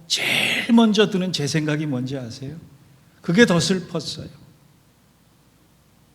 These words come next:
"하나님, 지금 내 형편이 어떤데 이 시대까지 고민하라 하십니까?" 라고 하는 반발이 마음속에 툭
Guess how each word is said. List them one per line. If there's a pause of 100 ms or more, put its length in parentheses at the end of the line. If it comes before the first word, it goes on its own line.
(1400)
"하나님,
지금
내
형편이
어떤데
이
시대까지
고민하라
하십니까?"
라고
하는 (680)
반발이
마음속에 (120)
툭